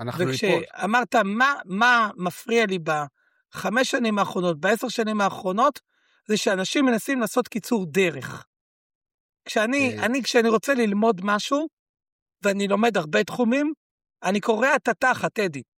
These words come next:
Speaker 2: קורע את התחת.
Speaker 1: אנחנו
Speaker 2: אני ישן,
Speaker 1: מאוד, אנחנו
Speaker 2: אני
Speaker 1: מאוד
Speaker 2: ישן
Speaker 1: דומים.
Speaker 2: ארבע שעות בלילה, אני ישן ארבע שעות בלילה, אבל אני אשב ואני אלמד את הדבר הזה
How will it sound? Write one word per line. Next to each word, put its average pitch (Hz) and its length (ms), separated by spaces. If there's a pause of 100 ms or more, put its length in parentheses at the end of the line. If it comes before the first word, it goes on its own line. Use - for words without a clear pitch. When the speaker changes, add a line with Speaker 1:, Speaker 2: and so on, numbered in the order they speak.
(340)
Speaker 2:
קורע 247 360
את - 120
התחת. 233 580 (320)
Speaker 1:
אנחנו 120 160
Speaker 2:
אני 202 140 (100)
ישן, 254 140
Speaker 1:
מאוד, 156 120 (460)
אנחנו 147 220
Speaker 2:
אני 226 140
Speaker 1:
מאוד 165 160
Speaker 2:
ישן 277 80
Speaker 1:
דומים. 165 260
Speaker 2:
ארבע 302 140
שעות 269 320
בלילה, 196 560 (600)
אני 208 60
ישן 247 240
ארבע 254 300
שעות 208 340
בלילה, 175 560 (1040)
אבל 190 160
אני 214 180
אשב 320 300
ואני 226 240
אלמד 233 220
את - 60
הדבר 202 400
הזה 254 300